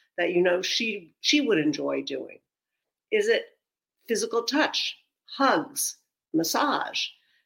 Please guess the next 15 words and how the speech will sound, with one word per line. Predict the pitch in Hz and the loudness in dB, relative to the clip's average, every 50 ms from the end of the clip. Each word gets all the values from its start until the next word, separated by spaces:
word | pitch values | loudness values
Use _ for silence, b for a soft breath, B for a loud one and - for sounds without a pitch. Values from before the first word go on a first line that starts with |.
| _ - | _ 0
Maybe | 175 175 165 175 | 0 0 2 2
you | 190 196 | -2 -4
can, | 196 - 226 208 202 196 185 | -2 2 4 4 4 4 4
you | 202 214 | 2 2
know, | 196 202 196 202 | 2 2 2 2
give | 214 220 214 | 0 2 2
her | 247 247 | 2 0
a | 262 | 0
foot | 247 - 320 311 - - | 2 4 4 4 4 2
rub. | - 147 - - - - _ _ _ _ _ _ _ _ _ _ _ - | -4 -4 -4 -4 -8 -10 _ _ _ _ _ _ _ _ _ _ _ -4
Um, | 190 185 185 185 190 - - - _ _ - | 0 2 2 2 0 -2 -6 -8 _ _ -2
or | 208 233 240 - | 2 2 2 4
is | - 262 262 277 | 4 2 4 4
it | 294 262 - - - _ _ - | 2 2 2 0 -16 _ _ -6
an, | 247 | -6